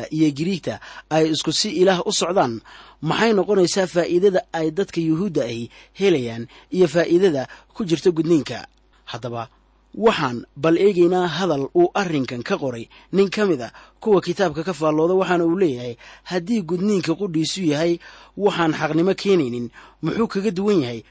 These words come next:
gudniin la'aanta? Maxaase faa'iido ah ee ku jira gudniinka?" Habase yeeshee, arrinka Ilaah ka lahaa gudniinka waxay ahayd inaanay la midoobin dadka kale, reer banu Israa'iil. Haddaan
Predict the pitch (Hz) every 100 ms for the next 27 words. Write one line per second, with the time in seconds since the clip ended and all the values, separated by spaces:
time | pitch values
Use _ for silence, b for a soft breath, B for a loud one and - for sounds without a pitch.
0 | b 143 165 165 160 160 170 175 127 107
1 | b b b 143 - 185 - 113 b b
2 | - 160 160 165 170 180 131 113 - _
3 | 180 165 202 135 151 143 151 151 117 113
4 | - - _ _ _ _ B B B B
5 | 185 240 - 170 160 202 202 202 170 151
6 | 156 156 156 156 _ - - 185 156 175
7 | 165 156 175 175 127 113 - B B 190
8 | 185 165 120 117 113 b b b _ 151
9 | 175 196 143 110 _ _ - 170 196 165
10 | 156 160 180 180 135 131 113 110 _ 143
11 | 170 143 123 113 117 110 107 - _ _
12 | _ _ _ _ _ - 180 190 190 139